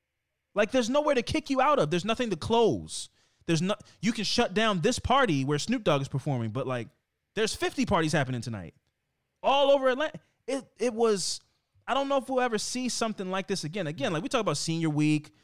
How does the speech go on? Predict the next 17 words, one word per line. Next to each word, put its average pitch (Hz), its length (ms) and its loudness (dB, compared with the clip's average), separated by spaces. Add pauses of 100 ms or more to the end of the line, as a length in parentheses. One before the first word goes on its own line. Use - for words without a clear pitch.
(260)
We 156 80 -10
talk 165 240 -2
about, 127 520 -2
you 196 100 -8
know, 131 320 -2 (140)
you 208 80 -4
know, 170 100 -2
kids 202 420 2
in 180 100 -6
college 170 540 0
go 165 160 0
down 156 160 2
to 151 60 0
Daytona 151 460 -2
Beach 143 340 -6
and 147 80 -6
stuff, 143 240 -4